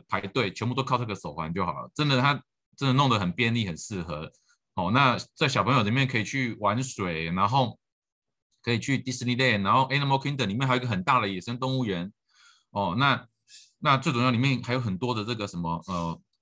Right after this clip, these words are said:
那个，那个，呃，迪士尼公主啊，哦，那就可以跟这些迪士尼公主照相。所以我想各位爸-，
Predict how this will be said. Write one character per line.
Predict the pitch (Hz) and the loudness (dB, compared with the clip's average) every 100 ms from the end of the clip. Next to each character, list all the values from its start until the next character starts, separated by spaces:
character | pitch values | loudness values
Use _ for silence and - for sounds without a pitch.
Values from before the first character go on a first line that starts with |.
| _ _ - - | _ _ -20 -8
那 | 123 | -2
个， | 120 110 | 0 0
那 | 117 | -2
个， | 98 92 | -2 -4
呃， | - 90 80 76 - _ | -4 -6 -6 -8 -14 _
迪 | 104 | -2
士 | 131 | 2
尼 | 95 | 2
公 | 104 107 | 2 0
主 | 92 76 | -2 -4
啊， | 76 76 - _ | -2 -4 -6 _
哦， | - 87 | -6 0
那 | 113 110 - _ _ _ | 2 0 -2 _ _ _
就 | - | -4
可 | 131 | -2
以 | 104 | 2
跟 | 127 | 2
这 | 131 | 2
些 | |
迪 | 120 104 | 0 -2
士 | 95 117 | -4 -2
尼 | 90 | -2
公 | 104 | -2
主 | 87 80 | -4 0
照 | 98 | 2
相。 | 90 95 80 - _ _ | 2 0 -4 -10 _ _
所 | 127 | 2
以 | |
我 | 120 120 | 4 4
想 | 104 | 2
各 | 113 127 | 2 2
位 | 123 | 2
爸-， | - 104 | 0 0